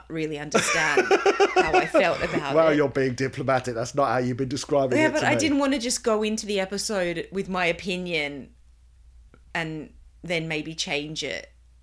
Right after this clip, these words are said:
Speaker 2: Yeah.
Speaker 1: on a second listen. So, yeah.
Speaker 2: And there's one solo album
Speaker 1: So
Speaker 2: that you've loved.
Speaker 1: Yeah, really loved. Like,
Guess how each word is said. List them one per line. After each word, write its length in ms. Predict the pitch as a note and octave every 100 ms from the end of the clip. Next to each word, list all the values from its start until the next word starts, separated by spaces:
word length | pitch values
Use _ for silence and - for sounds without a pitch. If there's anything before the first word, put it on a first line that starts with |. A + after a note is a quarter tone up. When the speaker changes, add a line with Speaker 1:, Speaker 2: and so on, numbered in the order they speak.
| -
Speaker 2:
Yeah. 140 | E3
Speaker 1:
on 100 | D#3+
a 40 | D3
second 380 | - C#3+ E3 D3+
listen. 320 | E3 - D3
So, 300 | - E3+ E3 - -
yeah. 340 | - A#2 C#2 - _ - - - -
Speaker 2:
And 100 | A#2
there's 160 | B2+ B2+
one 200 | E3+ G#3
solo 240 | B2+ F#2+
album 140 | F#2+ G#2
Speaker 1:
So 140 | A#3+ A#3
Speaker 2:
that 80 |
you've 180 | D3 C3
loved. 560 | C3+ D3+ C#3 F#2 - - _ _ _ _
Speaker 1:
Yeah, 320 | C4 C#4+ A#3
really 320 | F#3 A3 F#3+ G3
loved. 380 | F3+ D#3+ D#3 F#3
Like, 280 | F3+ -